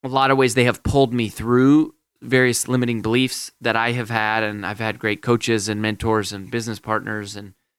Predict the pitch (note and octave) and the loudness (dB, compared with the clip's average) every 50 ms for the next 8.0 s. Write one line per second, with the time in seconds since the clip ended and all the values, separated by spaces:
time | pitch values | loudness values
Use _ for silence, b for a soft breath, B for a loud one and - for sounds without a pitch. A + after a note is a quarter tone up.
0 | _ _ _ _ _ _ _ _ - B2+ B2+ B2 A#2+ A2+ - B2+ A#2+ A2+ - - | _ _ _ _ _ _ _ _ 0 0 2 2 0 -2 -2 -4 -4 -4 -4 -4
1 | - C#3 B2+ A#2+ A2+ - _ _ _ _ _ _ _ _ _ _ _ _ _ _ | -2 0 0 0 -2 -4 _ _ _ _ _ _ _ _ _ _ _ _ _ _
2 | _ _ _ _ _ _ _ _ - - - C3 B2+ A2 C#3+ C3+ C3+ - - _ | _ _ _ _ _ _ _ _ -20 -6 -4 -2 0 2 2 2 0 -2 -6 _
3 | - C#3 C3+ C#3+ C#3 C3 C#3+ C3+ C#3 D3 F3 G3+ G#3 F#3 - - D#3+ C#3+ C3+ B2+ | -4 0 0 2 2 0 0 0 2 2 4 4 4 2 2 2 2 4 6 6
4 | B2+ A#2+ - A#2+ B2 G#2 A2+ A#2+ C3 C#3 D3+ D#3+ D3+ - - D#3+ C#3+ B2+ B2+ A#2 | 4 2 2 -2 -4 -2 -2 0 2 2 2 2 2 2 2 2 2 0 -2 0
5 | G2 C3+ B2+ A#2 A2 G#2 F#2 - - - _ _ _ _ _ _ _ _ _ _ | 2 2 2 2 2 0 -2 -4 -6 -10 _ _ _ _ _ _ _ _ _ _
6 | _ _ _ _ _ _ - C#3+ D#3 F3+ G3 E3 - - - - - - E3+ D#3+ | _ _ _ _ _ _ -2 0 2 4 4 4 4 4 2 2 2 2 2 2
7 | D#3+ D#3+ - - - - C#3+ C#3+ C3 A#2 B2+ C3 C3 B2+ C3 C3 - - - - | 2 0 -2 -6 -4 -2 -2 -2 0 0 2 2 2 2 2 0 -4 -10 -18 -20